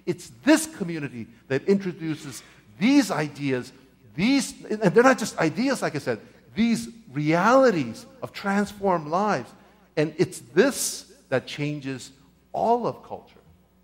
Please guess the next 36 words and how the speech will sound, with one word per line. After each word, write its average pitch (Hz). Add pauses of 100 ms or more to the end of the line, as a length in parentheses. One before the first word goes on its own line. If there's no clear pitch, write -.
(600)
This 147
isn't 180
something 170
that 135
just - (180)
happened 151
and 117 (320)
we 143
just 147
happen 165
to -
be 139
a 127
part 139
of 147
it. 107 (240)
Far 123
from 196
it, 147
folks. - (280)
It's -
the 127
Christian 147
church - (160)
that 113 (140)
innovated 135 (220)
and 123
introduced 180 (280)
love 110
the 113
way 117
we 135
now 123
understand 107
it. 92 (1400)
Right? 113